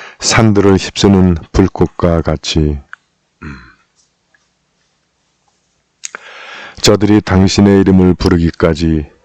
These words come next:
주여 그 얼굴을 수치로 씌워주소서.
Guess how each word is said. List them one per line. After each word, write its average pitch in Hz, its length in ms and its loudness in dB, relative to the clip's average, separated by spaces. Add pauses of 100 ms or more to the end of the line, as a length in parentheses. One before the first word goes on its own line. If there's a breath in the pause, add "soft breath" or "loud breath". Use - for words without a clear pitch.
(400 loud breath)
주여 85 600 2 (100)
그 98 160 2
얼굴을 95 360 2
수치로 95 580 0
씌워주소서. 76 1200 -4